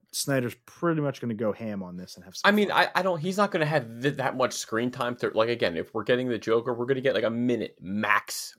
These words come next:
Speaker 2: of the
Speaker 1: No,
Speaker 2: Joker.
Speaker 1: no, no, Snyder. Do you think Snyder overall is gonna have some fun with this, or is it gonna be, like, a soft R like The Killing Joke was? Like, The Killing Joke, to me, after watching it, didn't really deserve an
Speaker 2: I mean,
Speaker 1: R.
Speaker 2: I,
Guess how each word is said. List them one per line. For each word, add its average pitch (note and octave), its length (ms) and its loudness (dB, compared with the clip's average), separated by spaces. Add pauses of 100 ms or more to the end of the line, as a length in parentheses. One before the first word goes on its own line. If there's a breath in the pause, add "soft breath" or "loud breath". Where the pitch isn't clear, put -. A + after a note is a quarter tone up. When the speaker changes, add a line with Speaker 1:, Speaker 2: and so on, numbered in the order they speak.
(100)
Speaker 2:
of G2+ 280 4
the - 80 0
Speaker 1:
No, C#3+ 100 8
Speaker 2:
Joker. B2 120 4
Speaker 1:
no, G2 200 -2
no, D2+ 180 -14
Snyder. A2+ 540 2 (400)
Do B2 60 0
you B2 60 4
think A#2 100 0
Snyder C3 480 4
overall A#2+ 580 6
is - 80 -8
gonna G#2+ 160 -4
have A2+ 160 -2
some G#2 160 -4
fun D3 260 4
with D3+ 140 0
this, D#3+ 200 4
or C3 140 -2
is A2+ 80 -2
it A#2 40 -4
gonna A#2 140 -2
be, A#2 120 -2
like, A2 160 -2
a G2+ 40 -6
soft - 540 2 (340)
R B2+ 300 6
like A2 180 0
The A2 80 -12
Killing A#2 320 0
Joke G#2+ 280 -4
was? F#2+ 100 -10
Like, B2 140 -2
The C#3+ 80 -8
Killing F#3 240 6
Joke, C3 200 4
to C#3 80 -4
me, B2+ 280 4 (240 soft breath)
after C3+ 260 4
watching B2 320 6
it, G2+ 100 -4
didn't A2 220 2
really G2+ 220 -2
deserve F#2+ 340 -8
an E2+ 100 -12
Speaker 2:
I G3 40 8
mean, G3+ 100 4
Speaker 1:
R. - 100 -2
Speaker 2:
I, G3 140 10